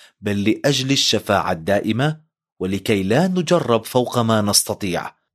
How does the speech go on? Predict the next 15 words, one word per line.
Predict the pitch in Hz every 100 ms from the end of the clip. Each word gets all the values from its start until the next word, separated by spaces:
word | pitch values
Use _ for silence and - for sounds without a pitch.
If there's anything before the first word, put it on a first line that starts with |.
| _ 113
بل | 151 160 143
يكون | 139 190 170 131 127 104 -
هناك | 104 117 117 113
دائمًا | 98 85 120 - 110 95
منفذ. | 85 98 113 - 82 - _ _ _ _ _ _ _ _ _ _
خامسًا، | - 165 202 185 - 151 160 151 _ _ _
القيامة | 117 113 120 131 165 117
مهمة | 87 87 113 117 92
جدًا | 127 113 92 87 90 _ _ _ -
لإعطاء | 127 127 117 131 135 139
المواهب | 120 107 104 117 117 110 92
الروحية. | 85 82 - 78 60 - - _ _ _ _
لإعطاء | 104 - 92 - 107 123 156 - -
المواهب | 110 82 80 90 95 92
الروحية. | 98 110 - 165 85 -